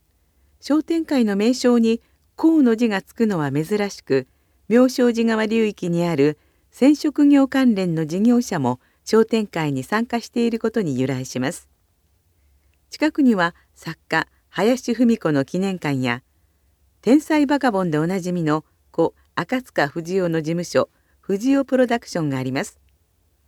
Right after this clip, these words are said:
赤塚の漫画には商店街に実在する店舗も登場しているほか、商店街のお中元、歳末セールでは、買い物をした方に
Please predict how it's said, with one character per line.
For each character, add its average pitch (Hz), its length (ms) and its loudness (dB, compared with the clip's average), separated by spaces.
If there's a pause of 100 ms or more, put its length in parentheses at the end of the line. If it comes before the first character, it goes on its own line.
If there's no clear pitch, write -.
(420)
赤 285 260 -4
塚 - 220 -4
の 196 120 -2
漫 214 180 -2
画 214 100 -4
に 214 140 -2
は 160 220 -2 (300)
商 254 200 2
店 254 240 2
街 185 200 -2
に 160 120 -4
実 185 300 -8
在 220 180 0
す 220 140 -4
る 208 100 2
店 220 260 -2
舗 160 120 -6
も 131 80 -4
登 180 240 -2
場 180 180 -2
し - 80 -12
て 185 160 -4
い 170 60 -2
る 170 100 -4
ほ 156 140 -8
か、 147 240 -4 (580)
商 269 220 0
店 285 240 2
街 202 200 -2
の 131 260 -4 (360)
お 151 120 -4
中 202 260 -4
元、 165 300 -2 (160)
歳 220 200 -2
末 226 200 -2
セ 214 220 0
ー 202 40 0
ル 180 80 -4
で 175 100 2
は、 147 220 -2 (320)
買 233 160 -2
い - 20 4
物 254 260 4
を 240 60 2
し - 80 -8
た 226 120 -6
方 226 220 -4
に 147 220 -4